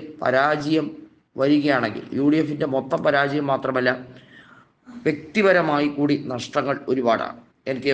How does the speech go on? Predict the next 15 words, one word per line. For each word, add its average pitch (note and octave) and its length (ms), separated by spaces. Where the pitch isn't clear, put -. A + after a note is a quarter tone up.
പ്രേമേന്ദ്രനെ C#3 580
സംബന്ധിച്ചിടത്തോളം C3+ 600
ഇത്തവണ D3 340
ആർ C#3 120
എസ് C#3+ 160
പിയെ D3 200
സംസ്ഥാന C#3+ 540
തലത്തിൽ C#3 400
ജയിപ്പിച്ചെടുക്കേണ്ടതിൻ്റെ C#3+ 1400
അനിവാര്യത D3+ 760
കൂടി C#3+ 200
ഉണ്ട് C#3+ 240
എന്നുള്ളത് B2+ 360
രാഷ്ട്രീയ C#3 540
ബാധ്യതയായി C#3 600